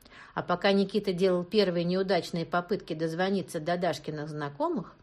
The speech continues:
я случайно увидела её записную книжку. Она завалилась между подоконником и столом, и мне пришлось сильно изогнуться, чтобы достать её. Вчера, выбалтывая следователю всю информацию, которой обладала,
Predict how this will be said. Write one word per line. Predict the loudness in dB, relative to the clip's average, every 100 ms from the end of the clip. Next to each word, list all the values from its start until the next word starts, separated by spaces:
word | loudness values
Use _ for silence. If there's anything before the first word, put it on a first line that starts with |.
| _ _ _ _ _
я | -4 -2
случайно | -2 -4 0 0 2 0
увидела | 0 -2 0
её | 2 2
записную | 0 -2 -4 -2 -4
книжку. | -2 -2 -2 -4 -10 -12 -14 -20 -20 _
Она | -4 -2
завалилась | 0 2 2 2 0 -2
между | -4 -2 -4
подоконником | -2 -2 -2 -2 -2 -4 -4 -4
и |
столом, | -4 -2 -2 0 -4 -8 -14 -8
и | -4
мне | -2
пришлось | -2 -6 -4 -6
сильно | -4 -4 -2 0
изогнуться, | 2 0 0 -2 -4 -10
чтобы | -8 -6
достать | -2 -4 -2 -4 -4
её. | -8 -10 -12 -18 _ _ _ _ _ -20 -20 _ -20
Вчера, | -2 0 2 2 -2 -16 -6
выбалтывая | 0 4 6 4 2 2 2
следователю | 2 0 0 0 0 -2
всю | -2 -2 -2
информацию, | 0 2 2 2 0 -2 -4
которой | -2 -2 0 0
обладала, | 0 -2 0 2 2 0 -4